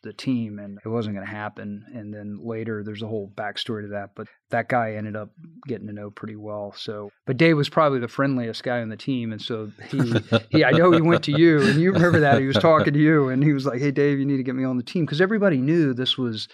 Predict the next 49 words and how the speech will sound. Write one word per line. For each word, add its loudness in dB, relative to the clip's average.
this 2
was -2
a -10
big -6
deal, -2
obviously, -8
and -12
so -6
there -4
were -2
a -2
lot 2
of -8
people -8
that -8
were -8
really -8
anxious -8
to, -14
to -12
be -12
part -6
of -10
it. -12
And, -12
you -12
know, -10
God -2
bless -4
'em. -14
I -14
mean, -10
we -8
were, -6
I -4
just -6
felt -8
lucky -12
that -14
I -12
was -16
one -8
of -8
the -14
few -12
that -14
got -12
to -16
go. -14